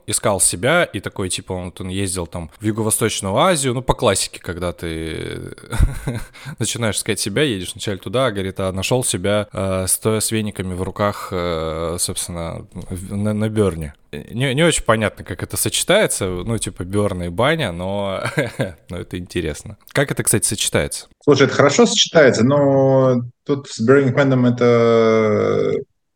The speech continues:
Speaker 2: все зависит от того, как его понять и, э, с чем его есть. То есть, э, это ж не просто фестиваль, это,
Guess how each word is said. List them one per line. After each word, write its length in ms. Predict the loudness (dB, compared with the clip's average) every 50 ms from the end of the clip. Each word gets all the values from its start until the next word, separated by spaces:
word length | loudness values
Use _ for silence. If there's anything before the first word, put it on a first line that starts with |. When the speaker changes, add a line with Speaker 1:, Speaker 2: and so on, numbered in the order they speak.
| _ -10 -8
Speaker 2:
все 200 | -2 0 2 4
зависит 300 | 6 4 4 2 0 -2
от 80 | 0
того, 200 | 2 2 2 2
как 280 | 0 -2 -4 -4 -2 -4
его 340 | -4 -2 0 0 0 0 0
понять 540 | 2 4 4 6 6 4 4 2 0 0 0 0
и, 340 | 2 2 2 2 2 2 2
э, 720 | 4 4 4 4 4 2 0 0 -2 -4 -4 -4 -6 -6 -8
с 40 | -8
чем 400 | -4 0 0 2 2 2 0 -2
его 640 | -2 -2 -2 0 2 2 4 4 4 4 2 2 0
есть. 520 | 0 2 2 2 2 0 -4 -10 -18 _ _
То 120 | 2 2
есть, 300 | 2 2 0 -2 0 2 4
э, 640 | 6 6 6 6 6 4 4 4 4 4 2 2 0 -2 -2 -2 -4 -4 -4 -4 -6
это 100 | -6 -4
ж 120 | -2 0 0
не 80 | 2
просто 300 | 2 2 2 0 0 -2
фестиваль, 520 | -2 -2 0 0 0 2 2 2 2 2 0
это, 600 | -2 -2 0 2 2 4 4 4 4 4 2 2